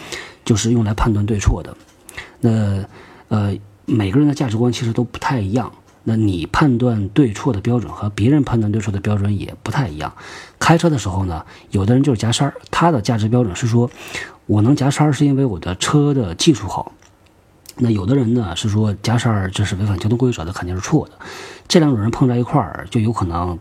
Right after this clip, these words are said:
顶起来。那所谓的价值观呢，所以它就是一个判断对错的标准。那啥叫文化呢？文化叫共同认可的价值观，叫所谓的 shared value，也就是大家共同认可的一件事儿的好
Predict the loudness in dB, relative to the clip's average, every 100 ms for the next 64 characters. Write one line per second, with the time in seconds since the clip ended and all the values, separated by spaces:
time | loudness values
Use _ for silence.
0 | -4 0 0 -2 -12 -18 -20 -20 -20 -20
1 | -6 0 0 0 -4 -8 -16 -4 0 2
2 | 2 0 0 0 2 2 0 -6 -16 -6
3 | -4 -2 0 0 2 0 0 -2 -4 -6
4 | -16 _ _ -2 -2 2 0 0 0 -2
5 | 0 -4 -2 -2 -4 -6 -6 -8 -14 -20
6 | -20 -18 -16 -18 -20 0 2 2 0 0
7 | 2 2 2 -2 -6 -2 0 0 0 -6
8 | -12 -4 0 0 0 0 0 -2 -4 -8
9 | 4 4 4 0 -2 0 2 0 -2 -8
10 | -8 -6 -4 -2 -4 -4 -6 -6 -6 -2
11 | 0 0 0 4 4 2 -6 -8 -10 -14
12 | -6 2 2 2 -6 -14 -18 -20 -20 -20
13 | -20 -20 0 2 4 2 0 0 2 -2
14 | 4 4 4 0 2 2 0 -2 -8 -8
15 | -8 -4 0 0 2 -2 -4 -8 -8 -4
16 | -4 -6